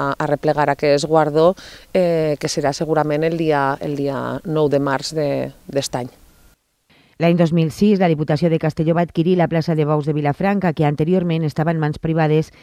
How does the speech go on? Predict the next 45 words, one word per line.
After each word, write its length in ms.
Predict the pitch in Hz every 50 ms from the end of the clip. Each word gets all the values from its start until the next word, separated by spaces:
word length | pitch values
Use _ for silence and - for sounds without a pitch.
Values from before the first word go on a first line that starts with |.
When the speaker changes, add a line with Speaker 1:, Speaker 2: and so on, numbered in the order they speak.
| - - - _
Speaker 2:
i 80 | - 147
des 140 | 160 175 160
d'aquell 240 | 202 196 - 240 226
moment 300 | 220 208 208 208 202 185 - 165
es 80 | 151
va 80 | 180 175
iniciar 380 | 165 170 160 - - 175 175 160
les 160 | 147 143 165
obres 240 | 160 156 160 151 143
de 80 | 156
rehabilitació 800 | 147 147 143 139 143 151 165 156 175 170 151 - 175 160 151 151 - - _ _ _ _ -
ja 140 | 160 180 185
per 160 | 170 208 196
a 60 | 190 180
la 80 | 156
celebració 480 | - 180 175 180 180 170 151 - 170 160
del 100 | 165 147
setanta-cinc 640 | - 151 - 143 139 135 139 131 - 175 175 -
aniversari 640 | 180 180 170 151 143 127 - - 151 143 151 151 147 _ - _ _ _ _ -
l'any 320 | 143 156 156 151 143 135
dos 160 | 131 123 120
mil 160 | 131 127 131
vuit. 320 | 160 185 170 143 127 _ - _ _ _ _ _ _ _ _ _ _ -
Es 140 | 143 139 -
compta 480 | - 165 160 165 151 - 175 170 165 151
amb 100 | 143 151
un 60 | 156
conveni 380 | - 143 135 143 160 160 185 185
de 80 | 190 -
col·laboració 640 | 160 143 143 135 135 135 131 - - 190 190 202
entre 180 | 208 196 - 156 143
Diputació 400 | 143 139 143 - 139 123 - 156
i 80 | 147 139
Ajuntament 560 | 127 147 143 147 175 170 165 156 156 156 - _ - - _ _ -
per 160 | - 160 156 147
tal 140 | 202 214 220
d'escometre 480 | 226 - - 196 180 185 170 185 190 175
obres 240 | 156 156 170 185 165
de 80 | 175
millora 300 | 165 151 135 151 156 165
i 80 | 180 170
rehabilitació 640 | 175 170 156 143 135 135 135 - 131 - 160 156 160
de 80 | -
forma 320 | - 151 139 143 151 147 165
anual 320 | 180 185 175 - 151